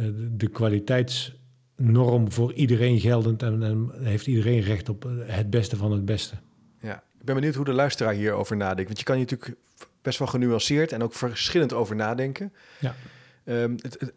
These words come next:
Speaker 2: wat ik, wat ik er lastig aan vind, het opent een beetje de deur naar, en daar ging het dit jaar ook wel over, nu we toch een beetje terugblikken,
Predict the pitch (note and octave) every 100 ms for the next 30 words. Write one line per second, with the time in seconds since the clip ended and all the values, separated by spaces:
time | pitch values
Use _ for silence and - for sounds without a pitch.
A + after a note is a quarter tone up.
0 | C#3 C#3 C#3 D#3+ - C3+ D#3 D3+ C3+ -
1 | D#3+ C3+ C#3 C3 A#2+ D#3+ D#3+ - C#3 D3
2 | C#3+ C3+ A#2+ C#3+ E3 C#3 C3 B2 A#2+ A#2+
3 | _ _ _ D3 A#2 B2 A#2 B2 B2+ A2+
4 | D3 D3 A2+ A2+ A2 A2+ A2 A2 B2+ G2+
5 | A#2+ B2 - A#2 F#2+ A2+ A#2 A2+